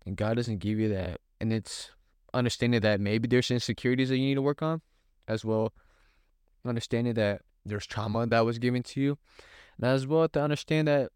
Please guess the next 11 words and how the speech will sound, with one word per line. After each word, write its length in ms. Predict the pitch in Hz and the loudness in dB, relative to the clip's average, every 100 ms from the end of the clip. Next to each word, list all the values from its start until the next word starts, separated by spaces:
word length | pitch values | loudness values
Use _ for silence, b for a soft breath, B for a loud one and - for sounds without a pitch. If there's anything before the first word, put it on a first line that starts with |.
| _ | _
the, 200 | 135 123 - | -10 -8 0
what, 160 | 131 - | 0 0
what's 340 | 120 120 117 | 0 2 2
being 220 | - 135 | 2 4
normalized 640 | 117 120 143 143 151 160 - _ _ _ b b b - | 4 4 4 2 0 -2 -8 _ _ _ b b b -4
is 220 | 110 101 | -2 0
not 320 | 107 127 - | 2 2 2
what 160 | 120 117 | 2 4
needs 180 | 120 - | 2 0
to 100 | 95 | -2
be 320 | 104 101 | 0 0